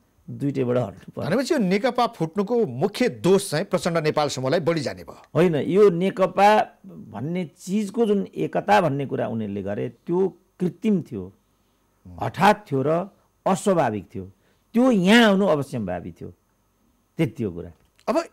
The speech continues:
Speaker 2: एकता त्यस्तो किसिमको कृत्रिम हुन्थ्यो भने अहिले फुट्दाखेरि पनि प्योर रूपमा एमाले एकातर्फ, माओवादी एकतर्फ हुनु पर्थ्यो, तर त्यसरी भएको छैन। यो त छ्यासमिस भएर एकअर्कामा मिक्स भएर छुट्टिएको छ।
Speaker 1: यसमा चारवटा वर्गीकरण छ।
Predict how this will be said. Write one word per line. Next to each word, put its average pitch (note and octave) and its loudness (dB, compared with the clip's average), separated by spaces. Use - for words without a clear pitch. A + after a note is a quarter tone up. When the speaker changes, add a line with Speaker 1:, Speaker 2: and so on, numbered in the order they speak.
Speaker 2:
एकता D#4+ 0
त्यस्तो B3+ -4
किसिमको A3+ -2
कृत्रिम G3+ -2
हुन्थ्यो D3+ -2
भने G#2+ -6
अहिले A#3+ 0
फुट्दाखेरि A3 -2
पनि C#3 -4
प्योर E4+ 4
रूपमा B2+ -4
एमाले A3+ 4
एकातर्फ, F3 -2
माओवादी G3 2
एकतर्फ D#3 -2
हुनु G#2+ -8
पर्थ्यो, F2 -18
तर F3+ 2
त्यसरी F3+ -2
भएको A#2+ -2
छैन। F#2+ -10
यो E3+ 2
त A3 0
छ्यासमिस G#3+ -2
भएर B2 0
एकअर्कामा F#3 0
मिक्स G#3+ -2
भएर D3+ 2
छुट्टिएको - -14
छ। - -8
Speaker 1:
यसमा F#3 2
चारवटा F#3 4
वर्गीकरण A2+ 0
छ। G2+ -14